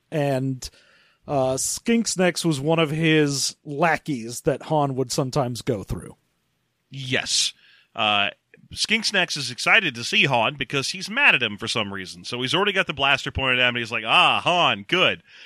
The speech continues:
Speaker 2: We were hoping you'd survive, 'cause now we're gonna do all kinds of horrible shit to you."
Speaker 1: Yeah,
Speaker 2: It
Speaker 1: you're gonna
Speaker 2: would have been
Speaker 1: wish
Speaker 2: better.
Speaker 1: you didn't.
Speaker 2: Yeah. And Han's just like, "What the fuck? Why is Skink Snacks mad at me?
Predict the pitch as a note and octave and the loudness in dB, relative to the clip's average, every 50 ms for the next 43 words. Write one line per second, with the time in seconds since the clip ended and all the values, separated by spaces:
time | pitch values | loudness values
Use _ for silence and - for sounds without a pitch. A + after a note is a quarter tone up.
0 | - - - C#3+ D#3+ E3+ D3 C3+ B2 E3 G3 G3+ E3+ C#3 A#2+ A2 A2+ A2+ - - | -20 -14 -6 -4 -4 -2 -2 0 2 2 2 2 2 0 0 0 -4 -2 -2 -2
1 | - A2 F#2+ A2 G#2 A#2 C3 D3 C#3 - B2+ A2 G2+ A#2+ D3 F3 F#3 D3 C3+ B2+ | -4 -2 -2 0 2 4 2 2 2 0 -8 -6 0 2 4 4 4 2 0 -2
2 | A2 C3 B2+ B2 A#2+ C#3+ C#3 C3+ C3+ C#3 - D#3 D3+ D#3 D3+ C3 D#3 C3+ C#3+ E3 | 0 -2 -2 0 -2 0 0 2 0 0 2 0 0 0 2 2 0 2 2 2
3 | F3+ F#3 F3 G3 F3 - A3 G#3+ G3+ - D#3 B2+ A2+ G#2 F#2+ - - G#2 C#3+ F#3 | 2 2 2 0 -2 2 2 2 2 2 -2 -2 -2 -2 -4 -6 -8 -4 0 0
4 | F#3+ D#3+ C#3+ G3 G#3+ G3+ G#3+ G3+ F3+ D#3+ C3+ C#3 G3 B3+ A#3+ D#3 E3+ F3+ - - | 2 4 4 4 4 6 4 6 4 4 4 4 4 4 6 6 6 6 6 6
5 | A2+ A#2 - G#3 B3+ G3 D#3 D#3+ D#3 - _ _ _ _ - - - _ _ _ | 4 4 4 4 4 4 2 -2 -4 -6 _ _ _ _ -20 -20 -20 _ _ _
6 | _ _ _ _ _ _ _ _ _ _ C3+ C#3 C3+ A#2+ G2+ F#2+ F#2+ - _ _ | _ _ _ _ _ _ _ _ _ _ -4 0 0 2 2 0 -4 -8 _ _
7 | _ _ _ - - _ - D3+ D3+ F3 G#3+ B3+ A#3+ - - F#3 - - D#3+ - | _ _ _ -20 -20 _ -6 -2 2 4 4 4 4 0 -2 -2 0 0 0 -2
8 | - - - C4+ G3+ - - A#3 A#3 - - E3+ G3+ C4+ B3+ G#3 - - - - | -4 -6 -6 -6 -6 -4 -4 -8 -8 -6 -8 -6 -4 -2 -2 0 0 -2 -2 -2
9 | A#3+ B3+ B3 - - C3+ G#2+ G#2 - - C3+ C3 A#2 A2 G#2+ G#2+ F#2+ G#2 G2+ F#2 | -2 -2 -2 -2 -2 0 -2 -2 -2 -2 0 2 2 2 2 0 -4 -6 -8 -8